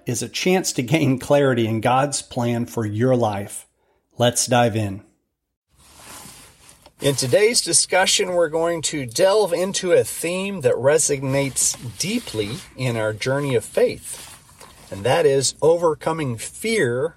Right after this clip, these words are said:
with faith. In the tapestry of human emotions, fear is a thread that weaves through many of our lives. Sounded pretty poetic. Often more prominently than we'd like to admit.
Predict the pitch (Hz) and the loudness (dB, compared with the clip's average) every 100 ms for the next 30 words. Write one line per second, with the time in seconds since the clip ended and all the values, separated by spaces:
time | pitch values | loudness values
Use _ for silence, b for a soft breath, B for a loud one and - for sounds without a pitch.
0 | _ 113 117 117 - 160 110 - - - | _ -4 -2 -2 2 2 2 -4 -20 -20
1 | _ _ _ _ _ _ _ _ _ _ | _ _ _ _ _ _ _ _ _ _
2 | 123 117 - 226 240 247 - 165 156 123 | -4 -4 0 0 2 2 2 0 4 4
3 | - - 196 220 220 196 127 107 101 107 | 2 -8 -6 -4 -4 -2 2 2 2 -6
4 | 104 104 - - 185 190 120 110 117 - | -6 -4 -4 -6 -6 -2 2 2 2 -2
5 | 120 113 110 - 147 147 107 110 101 107 | -6 -2 -2 -2 4 4 6 2 0 -4
6 | 120 139 131 120 - 113 110 120 117 110 | -2 -4 -4 -4 -6 -6 -4 -4 0 2
7 | 104 135 131 - - - - _ _ _ | 4 2 0 -2 -2 -2 -6 _ _ _
8 | _ - 98 92 90 98 98 - 101 107 | _ -12 -10 -10 -12 -14 -14 -10 -8 -6
9 | - - - B B B B B - 190 | -8 -12 -20 B B B B B 2 2
10 | 233 - 175 156 151 135 - 175 196 180 | 2 -4 -4 -2 2 2 0 0 0 0
11 | 107 107 113 120 110 113 104 110 - 117 | -2 -2 -2 -2 -4 -2 0 -2 -4 -6
12 | 98 92 90 - - | -6 -6 -10 -10 -16